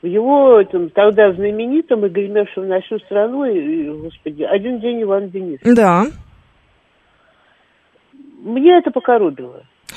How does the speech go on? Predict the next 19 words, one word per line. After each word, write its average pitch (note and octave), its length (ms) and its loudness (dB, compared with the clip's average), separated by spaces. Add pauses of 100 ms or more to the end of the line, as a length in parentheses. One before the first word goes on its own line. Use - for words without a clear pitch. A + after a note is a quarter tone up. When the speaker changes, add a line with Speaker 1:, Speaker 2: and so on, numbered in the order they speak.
(120)
Speaker 2:
Покоробило. A#3+ 560 2
Вот A3 160 -2
тоже, E4+ 220 2
как F#3+ 120 -2
будто A3 240 -4
бы A#3 80 0
ты, - 120 -4
в-, - 60 -4
когда A#3+ 220 -2
впервые B3 480 0
это - 120 -6
видишь, F#4 320 0
тебе C#4+ 540 0 (220)
странно. - 920 -4 (920)
Speaker 1:
И A#3 80 -4
вообще, B3+ 400 2
в - 100 -8
принципе, - 760 0 (420)
я A3+ 180 0